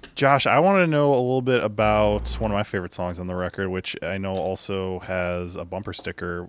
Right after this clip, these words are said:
Um, but I noticed that, so I, uh, historically, this song, and in my mind, has been known as Ted Nugent is a Pussy.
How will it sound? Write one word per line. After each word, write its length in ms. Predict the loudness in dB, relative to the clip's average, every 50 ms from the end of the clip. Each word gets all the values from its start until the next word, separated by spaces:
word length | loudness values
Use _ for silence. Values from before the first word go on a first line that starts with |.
| -12 -12
Um, 300 | -10 -10 -10 -10 -12 -16 -18 -20 -20 -20 -20 _
but 160 | -2 -2 -2 0
I 80 | -2
noticed 400 | 2 4 4 6 6 4 4 6
that, 240 | 8 8 8 8 6
so 320 | 4 2 4 4 4 4
I, 240 | 2 2 0 -2 -2 -6 -10 -20 -20 -20 -20 -12 -12 -10 -8 -6
uh, 80 | -6 -4
historically, 720 | -2 -2 0 2 4 6 8 8 8 8 6 6 6 6
this 160 | 6 6 4 4
song, 380 | 6 6 6 4 4 0 -2 -6 -12 -20 _ _ -8 _
and 180 | -4 -2 -2 -4 -4
in 120 | -4 -2
my 220 | 2 4 6 6 6
mind, 300 | 6 4 4 4 4 2
has 140 | 2 0 2
been 120 | 0 0
known 220 | 0 0 0 0 -2
as 100 | -2 -4
Ted 300 | -2 2 2 2 2 2
Nugent 340 | 0 0 0 0 0 0 0
is 120 | 0 -2
a 60 | -2
Pussy. 420 | 0 0 0 2 2 0 -2 -4